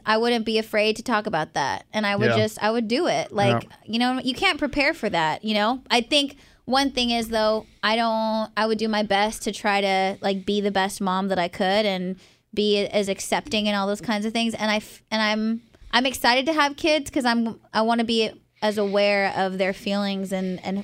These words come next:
Speaker 1: allow them to be the person that they wanna be. You know what I'm saying?
Speaker 2: Mm-hmm.
Speaker 1: I care about the kind of human I'm putting on the planet.
Speaker 2: Sure.
Speaker 1: And so I think I don't, I don't wanna fuck that up.
Speaker 2: No, you'll be a great mom. I'm just, I'm just, if it's not planned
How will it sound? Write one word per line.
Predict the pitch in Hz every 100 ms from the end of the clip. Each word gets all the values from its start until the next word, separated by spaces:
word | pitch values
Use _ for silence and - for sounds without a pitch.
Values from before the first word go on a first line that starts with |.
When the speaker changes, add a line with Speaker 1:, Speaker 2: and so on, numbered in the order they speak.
| - -
Speaker 1:
allow | 196 196 196
them | 202 196
to | 196
be | 196 196
the |
person | - 190 190 196
that | 185
they | 185
wanna | 180 180
be. | 180 180 175 190
You | 226
know | 233
what | 233
I'm | 233
saying? | 240 233 233
Speaker 2:
Mm-hmm. | 170 151 175 196
Speaker 1:
I | 247
care | - 294 302
about | 269 240
the | 233
kind | 240 214
of |
human | 233 226 214
I'm | 196
putting | - 208 196
on | 185
the | 160
planet. | - 180 170 123 - _
Speaker 2:
Sure. | - 120 113
Speaker 1:
And | 127 208
so | 214
I | 202
think | 208 214 202
I | 190
don't, | 202 208 202
I |
don't | 214
wanna | 208 208
fuck | - 214 -
that | 180
up. | 196 170 - _
Speaker 2:
No, | 175 240
you'll | 339 370
be | 359
a |
great | 151 156 151
mom. | 131 160 120 113
I'm | 143 160
just, | 165 -
I'm | 160 220
just, | 247 - - - _ _ - _ _ _ _ _ _
if | 147
it's | 190 208
not | 220 -
planned | - - 160 175 156 113 101 117